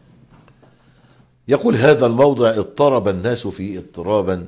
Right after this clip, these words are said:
شديداً وكثيراً". مقصود بالناس هنا الفقهاء،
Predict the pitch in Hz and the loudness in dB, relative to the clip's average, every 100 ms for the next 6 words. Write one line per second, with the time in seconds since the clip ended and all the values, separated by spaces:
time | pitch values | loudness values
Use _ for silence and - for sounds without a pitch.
0 | - - 85 82 101 101 87 82 82 85 | -16 -10 -10 -8 -8 -6 -8 -8 -10 -10
1 | 78 95 82 78 - _ _ _ _ _ | -10 -8 -6 -8 -14 _ _ _ _ _
2 | _ _ _ _ - 87 - 135 113 107 | _ _ _ _ -14 -14 -10 -8 -6 -4
3 | 117 117 104 90 85 85 76 69 | -4 -4 -8 -8 -12 -12 -14 -14